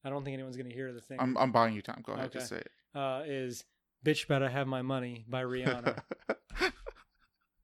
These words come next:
Speaker 1: It's, uh, it's not even really a song. I mean, it's pretty good. It's, it's just kind of like,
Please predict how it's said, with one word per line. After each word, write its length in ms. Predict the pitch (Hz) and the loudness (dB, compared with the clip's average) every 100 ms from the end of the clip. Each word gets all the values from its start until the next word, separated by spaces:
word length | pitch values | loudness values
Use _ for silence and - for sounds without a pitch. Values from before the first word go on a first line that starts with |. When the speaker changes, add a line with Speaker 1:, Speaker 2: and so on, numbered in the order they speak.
| _ - - - - - - _ - - | _ -20 -18 -18 -16 -20 -20 _ -18 -2
Speaker 1:
It's, 240 | 151 147 - | 2 2 2
uh, 340 | 147 135 127 113 - - 151 | 2 2 -2 -6 -14 0 2
it's 120 | 151 | 8
not 200 | 214 240 | 10 10
even 180 | 226 202 | 6 6
really 280 | 196 196 | 6 8
a 80 | 156 | 6
song. 600 | - 160 180 185 190 175 170 | 6 6 8 6 4 -2 -4
I 100 | 165 | 2
mean, 120 | 175 | 6
it's 140 | 170 - | 6 4
pretty 220 | 185 202 | 2 4
good. 340 | 202 202 214 202 | 6 6 4 0
It's, 360 | 196 170 147 - - - - - - | -4 -4 -6 -10 -16 -12 -12 -4 2
it's 140 | 170 | 4
just 180 | 240 - | 4 6
kind 160 | 208 | 6
of 140 | 196 170 | 8 6
like, 300 | 175 147 | 4 2